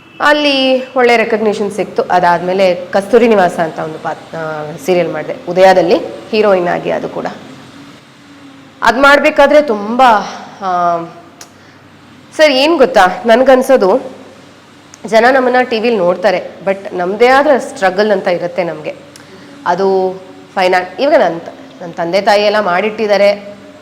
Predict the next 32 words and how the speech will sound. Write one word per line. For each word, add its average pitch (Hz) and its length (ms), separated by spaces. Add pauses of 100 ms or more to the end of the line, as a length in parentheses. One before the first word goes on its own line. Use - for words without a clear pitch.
ಎಲ್ಲರೂ 208 720
ಮಾಡಿಟ್ಟಿದ್ದಾರೆ, 214 560
ಹಂಗಂತ 254 520
ನಾವು 226 180
ಕೂತ್ಕೊಂಡು 277 320
ತಿನ್ನಕ್ಕಾಗಲ್ಲ. 196 540 (460)
ನಮ್ 330 160
ಜೀವನ 294 260
ನಾವು 226 180
ಮಾಡ್ಲೇಬೇಕು. 185 580 (520)
ನಂದು 262 280
ಒಂದು 330 200
ಗುರಿ 226 320
ಅಂತ 220 140
ಇದೆ, 175 420
ನಾನು 202 380
ಹಿ-, 185 240
ಇದನ್ನೇ 208 340
ಮಾಡ್ಬೇಕು, 180 520
ನಾನು 170 200
ಇದನ್ನೇ 180 260
ಅಚೀವ್ 196 340
ಮಾಡ್ಬೇಕು, 170 520 (580)
ನಾನು 269 380
ತಿಂಗ್ಳಿಗೆ 262 320
ಎಷ್ಟು 226 200
ಸಂಪಾದನೆ 220 460
ಮಾಡ್ಬೇಕು. 175 560 (1200)
ನನಗ್ 285 260
ಗೊತ್ತಿರೋದು 254 400
ಒಂದೇ 190 220
ದಾರಿ, 175 200